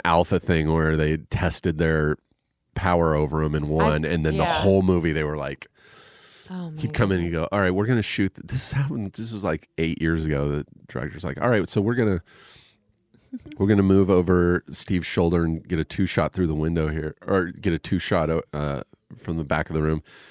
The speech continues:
Speaker 1: And this actor or actress was like,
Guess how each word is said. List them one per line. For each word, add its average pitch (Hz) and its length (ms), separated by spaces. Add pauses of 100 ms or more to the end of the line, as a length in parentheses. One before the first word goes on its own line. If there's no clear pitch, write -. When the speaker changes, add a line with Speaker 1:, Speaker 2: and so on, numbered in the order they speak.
(800)
Speaker 1:
And 76 300 (960)
this - 240
actor 80 400
or 76 260
actress 73 440
was 82 140
like, 80 200